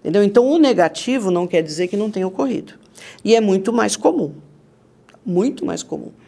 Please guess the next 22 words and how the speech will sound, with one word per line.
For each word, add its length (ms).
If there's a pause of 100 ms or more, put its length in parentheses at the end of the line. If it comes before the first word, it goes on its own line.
(400)
Então, 220
nós 100
temos 280
casos, 480
casos 400
de 120
suicídio, 680
já 160
é 80
praxe 600
o 80
perito 440 (100)
coletar 720 (180)
material 380
das 240
mãos 320
da 140
vítima 600 (280)
pra 100
fazer 220
o 40
exame. 380